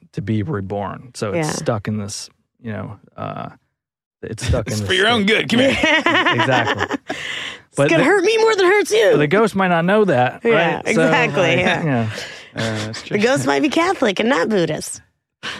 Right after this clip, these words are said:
Speaker 1: And, um, so the second way is, I think, is more of, like, a gimmick for, like, children, but, uh, in
Speaker 3: Now we're
Speaker 1: Tibet,
Speaker 3: talking. Yeah.
Speaker 1: in
Speaker 2: <laughs>
Speaker 1: Tibet, they will make, like, uh, what's called a spirit trap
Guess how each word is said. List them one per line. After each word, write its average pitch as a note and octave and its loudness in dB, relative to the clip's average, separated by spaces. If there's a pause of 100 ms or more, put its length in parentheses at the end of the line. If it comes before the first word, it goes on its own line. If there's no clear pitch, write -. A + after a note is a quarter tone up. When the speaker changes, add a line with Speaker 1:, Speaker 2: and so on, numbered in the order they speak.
(1300)
Speaker 1:
And, A#2+ 2
um, A2+ 0
so C#3 -2
the G#2+ -2
second F#3 -2
way A#2+ 2 (200)
is, B2 0 (600)
I E3 0
think, E3 0
is A#2+ 0
more A#2+ 2
of, A2 0
like, G#2+ -2
a G#2+ -2
gimmick G#2 -4
for, G#2+ -6
like, G#2 -8
children, G#2 -4
but, A2 -6 (640)
uh, A2 0
in A2 -2
Speaker 3:
Now A2+ 0
we're B2+ 2
Speaker 1:
Tibet, - -2
Speaker 3:
talking. G2+ -4 (160)
Yeah. G#2+ -4
Speaker 1:
in A#3 2
Speaker 2:
<laughs> - -
Speaker 1:
Tibet, C3 0
they A#2+ 0
will A2 0
make, A#2 -2
like, A2 -4
uh, G#2 -4
what's G#2 -6
called A2 -4
a - -8
spirit - -4
trap G#2 -4